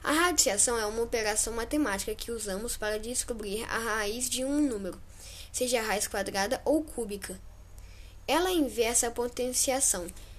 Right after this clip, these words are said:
Isso significa que buscamos descobrir qual é o número que foi multiplicado por ele mesmo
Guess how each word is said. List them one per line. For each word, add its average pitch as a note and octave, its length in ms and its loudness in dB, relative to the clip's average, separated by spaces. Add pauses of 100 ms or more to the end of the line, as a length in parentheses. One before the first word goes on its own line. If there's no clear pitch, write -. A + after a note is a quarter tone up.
(120)
Isso - 220 2
significa B3+ 600 -2
que A#3 140 -8
buscamos A3 680 -4
descobrir G#3+ 560 -6
qual B3 280 0
é C#4+ 60 4
o B3 140 2
número G#3+ 340 -2
que - 140 -12
foi - 160 -4
multiplicado G#3 720 -6
por A3 160 -8
ele A#3 180 -2
mesmo G#3+ 460 -4